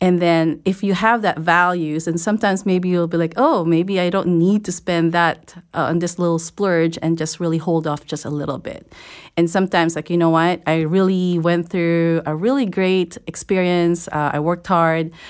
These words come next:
I need to treat my family, my friends, and, uh, feel good about it." Like, respecting money is not about hoarding it. It's more about really putting it into good use so we don't put ourselves in a financial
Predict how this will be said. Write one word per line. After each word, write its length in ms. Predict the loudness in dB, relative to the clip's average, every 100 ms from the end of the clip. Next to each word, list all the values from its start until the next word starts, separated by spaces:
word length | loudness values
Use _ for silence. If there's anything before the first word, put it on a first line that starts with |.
| -20 -8
I 80 | 0
need 140 | 0 0
to 60 |
treat 280 | -4 -4 -2
my 100 | -4
family, 460 | -2 0 2 2 2
my 120 | 0
friends, 680 | -2 0 2 4 4 2 -2
and, 380 | -4 -2 0 0
uh, 360 | -2 -2 -2 -4
feel 300 | -4 -2 -2
good 260 | -2 -2 0
about 360 | 0 -4 -4
it." 280 | -8 -8 -4
Like, 200 | -4 -2
respecting 560 | -4 -4 -4 -2 0 2
money 280 | 2 2
is 120 | 0 0
not 220 | 0 0
about 400 | 0 0 0 -4
hoarding 520 | -14 -2 0 2 0 -4
it. 280 | -6 -8 -8
It's 240 | -8 -2
more 240 | 0 0 -2
about 420 | -2 -2 -2 -4
really 360 | -6 -4 -6 -8 -16 -20 -20 -12 -2
putting 240 | 2 2
it 100 | 2
into 260 | 0 -2 -2
good 260 | -4 -2
use 300 | -2 0 -2
so 140 | -4 -4
we 100 | -2
don't 280 | -4 -6 -6
put 180 | -4
ourselves 480 | -4 -4 -4 -4 -6
in 100 | -8
a 280 | -6 -8 -10
financial 880 | -8 -6 -4 -6 -6 -8 -8 -8 -12